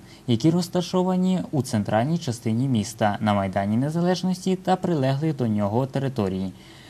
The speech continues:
А також учасники рейду побували на території міських шкіл,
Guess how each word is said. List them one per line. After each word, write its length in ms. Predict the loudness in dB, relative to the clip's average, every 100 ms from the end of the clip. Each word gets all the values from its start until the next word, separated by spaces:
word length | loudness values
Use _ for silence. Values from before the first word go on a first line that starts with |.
| -6 0
А 100 | 2
також 560 | 2 2 0 -2 -4 -4
учасники 760 | -2 0 -2 0 -4 0 0 0
рейду 360 | 0 2 2 2
побували 600 | 2 2 4 4 2 2
на 120 | -2
території 680 | -2 -4 -2 0 2 2 2
міських 500 | 2 -2 -4 -6 -6
шкіл, 320 | -2 0